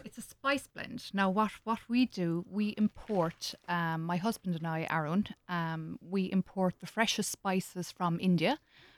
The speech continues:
from the farms, direct into Cork, into the Port of Cork here, um, and down to our unit in Midleton, where we mill and grind and make them into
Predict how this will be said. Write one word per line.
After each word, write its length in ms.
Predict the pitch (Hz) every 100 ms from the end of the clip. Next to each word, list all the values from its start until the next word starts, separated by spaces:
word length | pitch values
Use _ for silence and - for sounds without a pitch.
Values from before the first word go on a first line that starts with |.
| _
from 240 | 214 220
the 80 | 214
farms, 580 | - 175 156 156 165 - _ _ _ _ -
direct 560 | 196 202 - - - -
into 260 | 202 196 -
Cork, 360 | - 175 233
into 160 | 196 -
the 60 | -
Port 260 | 190 180
of 60 | -
Cork 320 | - 170 -
here, 280 | - 180 320 - - - _
um, 280 | 180 185 180
and 140 | 185 180
down 240 | 190 185
to 140 | -
our 100 | 180
unit 560 | 175 196 247 247 - - -
in 400 | 185 185 175 175
Midleton, 340 | 175 180 - 302 - _ _
where 140 | - 185
we 220 | 190 180 _ -
mill 380 | 190 196 226 294 _ _ -
and 200 | 180 180
grind 540 | 185 180 180 180 185 -
and 180 | 180
make 200 | 180 185 -
them 120 | 175
into 500 | 175 - 190 180